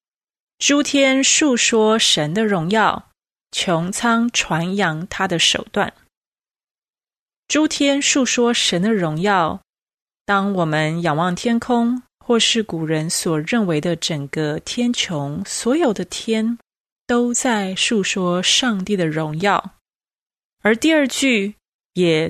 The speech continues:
大体上体现了第一句的重点，穹苍传扬他的手段，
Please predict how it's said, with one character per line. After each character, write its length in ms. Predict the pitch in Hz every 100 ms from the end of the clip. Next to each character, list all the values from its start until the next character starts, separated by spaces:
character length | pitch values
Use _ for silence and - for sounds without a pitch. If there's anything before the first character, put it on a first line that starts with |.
| -
大 180 | 302 240
体 240 | - 185
上 480 | 156 - 208 180 190 -
体 280 | - - 165
现 300 | - - 269
了 160 | 190 151
第 340 | - 196 196
一 80 | 208 -
句 280 | - 214 151
的 340 | 147 - - -
重 260 | - 233
点， 240 | 165 151 - - _ _ _ _ _ _ _ _ _
穹 400 | - - 175 165
苍 480 | 196 - 214 220 233
传 360 | - - 175 165
扬 300 | 190 170 180
他 160 | - 185
的 120 | 170
手 280 | - - -
段， 280 | - 185 202